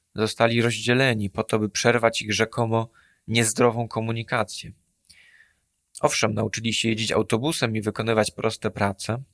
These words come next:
ale każdy z nich utracił towarzysza, z którym mógł się cieszyć pięknymi liczbami. I jeszcze trzeci przykład z książek Sachsa, nieco pogodniejszy. Karl cierpiał na zespół Touretta,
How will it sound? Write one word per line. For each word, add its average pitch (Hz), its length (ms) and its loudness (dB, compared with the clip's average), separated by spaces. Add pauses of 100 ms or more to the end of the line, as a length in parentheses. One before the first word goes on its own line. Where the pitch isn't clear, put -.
(480)
ale 110 160 2
każdy 131 360 -2
z 110 60 -12
nich 123 320 -6 (520)
utracił 120 500 -2
towarzysza, 107 760 0 (460)
z - 140 -18
którym 117 280 -2
mógł 113 160 -6
się 117 120 -4
cieszyć 107 360 -4
pięknymi 110 460 -6
liczbami. 110 580 -4 (1600)
I 123 80 -4
jeszcze 151 300 0
trzeci - 320 -2
przykład - 440 -2
z - 80 -8
książek 104 420 -2
Sachsa, 107 680 -4 (300)
nieco 127 240 -2
pogodniejszy. 127 720 -2 (1800)
Karl 123 460 4 (320)
cierpiał 135 420 0
na 117 120 -2
zespół 117 360 -10
Touretta, 117 640 -2